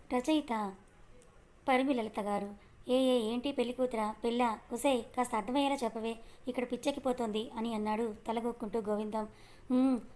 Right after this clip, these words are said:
అయ్యో రామా, అన్నయ్య అక్కడెవరినో అమ్మాయిని చూశాడట కదా బాబు.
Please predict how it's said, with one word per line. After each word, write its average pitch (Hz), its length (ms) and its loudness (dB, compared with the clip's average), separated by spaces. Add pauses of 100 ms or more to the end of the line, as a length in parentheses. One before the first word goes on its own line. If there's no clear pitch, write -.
(120)
అయ్యో 220 200 2
రామా, 240 340 4 (320)
అన్నయ్య 262 280 4
అక్కడెవరినో 247 420 0
అమ్మాయిని 247 400 0
చూశాడట 247 380 0
కదా 226 100 -2
బాబు. 214 360 0